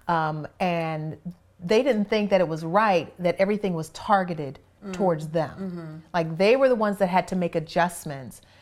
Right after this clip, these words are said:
Speaker 1: The boys didn't have to adjust their thinking or their actions.
Speaker 2: Mm-hmm.
Speaker 1: The girls had to make the adjustments.
Speaker 2: Mm.
Speaker 1: And that, I thought, was really, um, insightful.
Speaker 2: I think so too. I think on the other, I,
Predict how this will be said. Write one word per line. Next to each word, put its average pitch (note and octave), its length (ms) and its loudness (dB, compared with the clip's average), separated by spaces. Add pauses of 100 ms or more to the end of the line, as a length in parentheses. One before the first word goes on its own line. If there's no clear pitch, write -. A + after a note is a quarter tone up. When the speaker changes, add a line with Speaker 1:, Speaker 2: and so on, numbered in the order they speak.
(100)
Speaker 1:
The F#3+ 80 2
boys A3+ 380 4
didn't A3 180 -4
have F#3+ 220 -2
to F3 140 -4
adjust D#3+ 420 -4
their D#3+ 100 0
thinking D#3+ 640 -6
or D#3 160 -4
their D3 200 -4
actions. E3 720 -4
Speaker 2:
Mm-hmm. E3+ 420 -14
Speaker 1:
The F3 120 2
girls G3+ 400 4
had D3+ 240 -2
to D3+ 120 -12
make C#3 200 -8
the C#3 100 -14
adjustments. - 760 -16
Speaker 2:
Mm. F3 460 -12
Speaker 1:
And F3 180 2
that, B3+ 200 6
I A3+ 100 2
thought, E3 320 2
was D#3+ 180 -6
really, F3 520 0
um, C#3+ 440 -4 (400)
insightful. F#3+ 760 -2 (680)
Speaker 2:
I G#3+ 60 -12
think A#3+ 180 -8
so G3+ 140 -2
too. E3+ 520 -8 (140)
I G3 80 -4
think G3+ 400 -8
on F3+ 100 -8
the F3 180 -12
other, G3+ 520 -2
I, F#3+ 80 -4